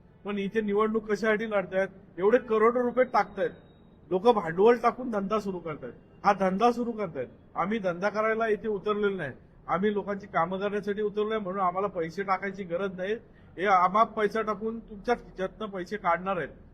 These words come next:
लोकांना मी त्याचीच जाणीव करून देतो, जर यांना करोडो रुपये टाकायला लागत असतील तर ही तुमची सेवा फुकटमध्ये करणार आहेत का? आपल्या टॅक्समधले पैसे हे खाणार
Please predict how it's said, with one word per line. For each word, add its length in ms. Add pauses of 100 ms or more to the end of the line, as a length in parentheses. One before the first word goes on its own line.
(160)
लोकांना 400
मी 220
त्याचीच 480
जाणीव 420
करून 220
देतो, 420 (420)
जर 180
यांना 260
करोडो 400
रुपये 220
टाकायला 440
लागत 300
असतील 440
तर 60
ही 180
तुमची 320
सेवा 520
फुकटमध्ये 480
करणार 320
आहेत 220
का? 180 (320)
आपल्या 280
टॅक्समधले 600
पैसे 360
हे 260 (400)
खाणार 400